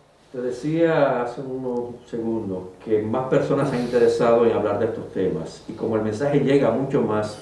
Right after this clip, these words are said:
hay más personas que ya conocen de esto. A veces la gente no sabía que era el cambio climático. Cambio climático, qué palabrita de moda. Y uno le explica, el cambio climático es esto. Entonces hay muchas personas, en cualquier lado y donde yo he ido,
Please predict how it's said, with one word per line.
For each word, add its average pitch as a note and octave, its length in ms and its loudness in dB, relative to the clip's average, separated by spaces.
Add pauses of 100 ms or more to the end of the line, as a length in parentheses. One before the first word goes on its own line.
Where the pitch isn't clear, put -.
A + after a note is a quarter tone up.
(100)
hay A#2 140 0
más A#2 160 -2
personas B2+ 420 0
que A2 100 -2
ya A2+ 140 0
conocen A2 540 -2 (420)
de G2+ 120 -2
esto. - 200 -6 (540)
A G2 80 -8
veces D3+ 360 2
la D3+ 100 4
gente D3+ 220 0
no D3 100 2
sabía C#3+ 300 4
que D3 60 4
era C#3+ 120 6
el - 60 -2
cambio C3+ 220 2
climático. B2+ 420 -2 (680)
Cambio F3+ 300 4
climático, D3+ 560 4
qué - 80 0
palabrita D#3+ 500 2
de B2 100 2
moda. A#2 420 -4 (680)
Y G#2+ 60 -8
uno C3 160 0
le - 80 6
explica, B2 360 0
el A2 80 2
cambio A#2+ 240 4
climático B2 540 2
es A2+ 280 6
esto. - 160 -8 (220)
Entonces B2 520 -2
hay A2+ 160 0
muchas C3 240 -4
personas, A2+ 680 0 (440)
en A#2 80 -8
cualquier C#3+ 480 4
lado D#3 500 2
y B2+ 40 -6
donde A#2 260 -4
yo C3+ 100 -2
he C#3 100 0
ido, A2 340 -2